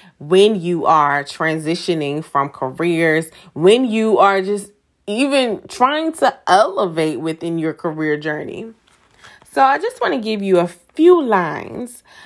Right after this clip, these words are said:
of give notice, my poem. It says, be bold and do as you were told by God, no matter the odds. Give notice to the world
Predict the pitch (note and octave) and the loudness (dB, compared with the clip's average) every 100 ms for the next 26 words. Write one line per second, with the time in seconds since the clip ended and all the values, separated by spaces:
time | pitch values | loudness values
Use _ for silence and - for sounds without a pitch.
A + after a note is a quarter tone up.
0 | F#3+ - F3+ E3+ D#3+ D3+ D#3 E3+ - E3 | -14 2 4 6 4 2 -2 -8 -12 -8
1 | D3+ E3+ D3+ D#3 D3+ C3 - - A#3 - | 0 2 2 -2 -2 -4 -6 -12 -12 -14
2 | - _ _ _ - D#3 C#3+ - B2+ - | -18 _ _ _ -8 -4 -4 -6 -10 -10
3 | A3 G#3 _ _ _ _ _ _ _ - | -16 -20 _ _ _ _ _ _ _ 0
4 | F#3 F#3+ F#3+ F#3+ A2 G#3 G3+ - _ _ | 4 4 2 0 0 -8 -14 -20 _ _
5 | - E3 C4 D#4 G#3+ B3 F#3 D#3 - G#3 | -6 0 4 4 4 2 0 -6 0 2
6 | F#3+ G#3 C#4+ B3 G3 G3+ F#3 F3 F3 A3+ | 2 2 4 4 2 0 0 0 2 0
7 | G3+ C3+ G2+ - _ - F3+ A#3+ A#3+ F#3 | 0 -2 -8 -16 _ -2 2 2 2 2
8 | A#3+ C4+ - F3 G3 F#3+ G#3 A#3 F3+ E3 | 4 2 -2 0 0 2 0 0 -2 -4
9 | E3 F3 D3 - _ - - _ - E3 | -4 -4 -8 -14 _ -20 -20 _ -16 -4
10 | C4 D4 G#3+ A3+ E4 F#4 - - C4+ G3 | 0 0 2 4 4 2 -2 -6 0 0
11 | D#3+ F#3 F#3+ D#3+ D#3+ | 2 2 2 0 -2